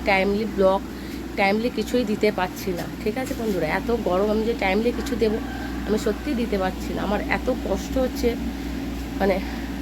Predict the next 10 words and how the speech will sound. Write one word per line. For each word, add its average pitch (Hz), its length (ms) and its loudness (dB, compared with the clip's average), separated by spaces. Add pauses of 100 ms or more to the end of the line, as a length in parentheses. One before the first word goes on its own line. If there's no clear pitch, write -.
(720)
ইচ্ছে - 240 2
করছে 277 360 2
না 285 100 4
কাজ 220 220 0 (100)
করতে, 208 240 0 (120)
তবুও 220 280 2 (1200)
না 202 120 2 (100)
করেও 233 200 6
উপায় 185 400 0
নেই 175 160 -2